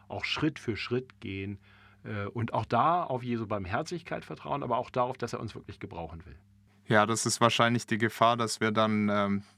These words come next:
Speaker 2: die verschiedenen Gruppen sehen und sagen, „Oh, ich kann ja nicht zu denen gehen“, aber wir sehen gar nicht die Menschen, die in unserem direkten Umfeld, ähm, die das brauchen, dass wir ihnen wie Jesus begegnen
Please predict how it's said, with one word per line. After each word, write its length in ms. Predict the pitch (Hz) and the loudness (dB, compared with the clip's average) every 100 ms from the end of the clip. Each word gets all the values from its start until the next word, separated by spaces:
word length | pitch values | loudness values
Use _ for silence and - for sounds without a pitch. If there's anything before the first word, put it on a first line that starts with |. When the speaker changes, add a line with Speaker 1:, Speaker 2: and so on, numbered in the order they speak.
| - | -6
Speaker 2:
die 260 | 113 107 107 | 0 0 0
verschiedenen 520 | - 113 143 127 117 110 | -2 0 2 2 2 2
Gruppen 360 | - 147 147 | 2 2 2
sehen 340 | 135 135 135 131 | 4 4 4 2
und 140 | 113 | 0
sagen, 280 | - 113 113 | 4 4 4
„Oh, 120 | 104 | 0
ich 100 | 113 | 0
kann 180 | - 131 | 0 2
ja 80 | 117 | 2
nicht 200 | 117 - | 0 0
zu 100 | 113 | 0
denen 300 | 120 127 127 | 2 2 2
gehen“, 160 | 127 | 2
aber 100 | 120 | 2
wir 80 | 113 | 0
sehen 180 | 120 113 | 0 2
gar 140 | 113 | 2
nicht 160 | 117 - | 2 -2
die 80 | 113 | 0
Menschen, 380 | 113 117 120 | 0 0 -2
die 120 | 107 123 | 0 0
in 140 | 120 | 2
unserem 240 | 113 117 | 2 2
direkten 480 | 113 131 123 123 - | 2 2 2 0 -2
Umfeld, 760 | 107 143 147 - 113 123 131 - - - - - | 2 2 2 4 4 4 -2 -10 -16 -20 -20 -10
ähm, 500 | - 117 113 110 107 101 _ | 2 4 4 0 -2 -6 _
die 80 | - | 0
das 200 | 113 110 | 0 0
brauchen, 420 | - 117 127 117 | 4 4 4 -2
dass 240 | 98 98 - | -2 -4 0
wir 280 | 101 98 98 _ _ _ - | 0 0 -4 _ _ _ 0
ihnen 280 | 117 107 | 2 2
wie 100 | 104 | 2
Jesus 380 | 110 113 117 104 | 0 0 -2 -4
begegnen 640 | - 101 107 101 101 92 | -4 0 0 0 0 -2